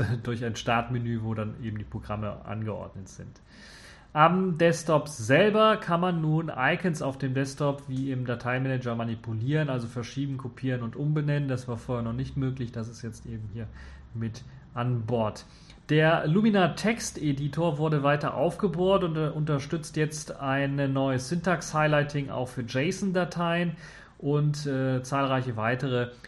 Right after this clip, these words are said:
Dateiformate werden da mehr unterstützt. Ein, äh, Screenshot-Tool, Lumina Screenshot, kann nun auch einen bestimmten Bildschirmbereich abfotografieren und nicht immer nur den kompletten Bildschirm, falls ihr also von eurem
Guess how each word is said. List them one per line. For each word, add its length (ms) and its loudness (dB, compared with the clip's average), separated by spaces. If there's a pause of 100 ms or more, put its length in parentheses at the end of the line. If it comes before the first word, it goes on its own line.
Dateiformate 800 -2
werden 200 -2
da 120 -2
mehr 280 -2
unterstützt. 760 -4 (600)
Ein, 420 6
äh, 140 2
Screenshot-Tool, 1200 4
Lumina 320 4
Screenshot, 760 0
kann 520 -2
nun 200 2
auch 320 0
einen 300 -2
bestimmten 560 0
Bildschirmbereich 800 2
abfotografieren 880 -2
und 140 -6
nicht 200 -8
immer 220 -6
nur 160 -2
den 120 -4
kompletten 540 -4
Bildschirm, 380 -6
falls 260 -8
ihr 80 -8
also 220 -6
von 180 -10
eurem 380 -8